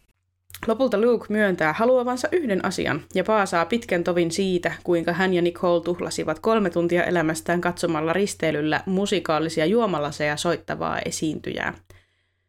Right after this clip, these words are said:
Luken monologi on pitkä, mutta tässä siitä siis katkelma. Next night, the sign in front of the theater said, "The entertainment for the night was a guy singing the songs of Sinatra.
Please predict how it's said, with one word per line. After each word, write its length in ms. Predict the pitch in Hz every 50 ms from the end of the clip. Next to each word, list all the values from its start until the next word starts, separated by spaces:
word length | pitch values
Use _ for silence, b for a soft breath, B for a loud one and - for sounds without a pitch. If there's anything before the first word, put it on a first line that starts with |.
| b b b b b b b _ _ _
Luken 320 | - 208 208 - 208 208 202
monologi 520 | 185 175 180 170 165 160 160 156 165 196
on 120 | - 143
pitkä, 400 | - 294 339 339 - - 285 285 269 240 233 B B
mutta 260 | - 226 220 226 214
tässä 300 | 185 180 170 - - -
siitä 300 | 170 - 143 147 143 -
siis 260 | 139 - - - - -
katkelma. 840 | - - - - - - - 131 123 139 147 170 180 - - - _ _ _ b b b b b b b b b b b b b
Next 440 | 285 302 330 320 311 320 - - -
night, 420 | 185 151 143 147 156 156 - - - _ _
the 100 | - 170
sign 360 | 170 - 233 226 226 220 226 -
in 100 | 208 214
front 240 | 214 - 202 196
of 80 | 190 185
the 100 | 190 185
theater 420 | 185 - 220 220 214 208 - 208
said, 280 | 202 - - 202 196 185 - - - _
"The 120 | - -
entertainment 540 | - 226 240 233 - 359 339 302 254 233 220
for 160 | - 226 214
the 80 | 214 220
night 300 | 220 220 214 208 202 -
was 160 | 175 185 175
a 40 | 185
guy 320 | 175 233 233 233 233 233
singing 440 | 233 226 - 208 202 202 202 202 202
the 100 | 190 196
songs 440 | 190 - 170 156 156 156 160 160 160
of 100 | - -
Sinatra. 680 | - - 254 254 294 277 254 - - - - - -